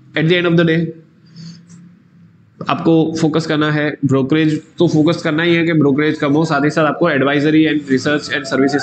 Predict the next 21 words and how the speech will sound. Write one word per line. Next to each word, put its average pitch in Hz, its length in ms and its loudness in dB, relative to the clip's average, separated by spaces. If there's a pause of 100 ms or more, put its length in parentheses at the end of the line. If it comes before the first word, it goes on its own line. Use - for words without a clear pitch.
के 151 60 2
ऊपर 143 140 2
भी 160 100 4
ज़्यादा 135 220 0
focus 120 300 -6
करना 107 220 -8
है, - 140 -12
ठीक 143 140 0
है। 139 200 -4 (960)
फ़ोर 214 160 2
लाख 214 160 -2
के 208 60 -2
आसपास 185 360 -4
customer 165 300 0
base 165 220 4
है, 175 180 -2 (160)
three 165 180 2
star 175 240 -4
advisory 147 440 2
rating 156 300 2
है, 165 200 -4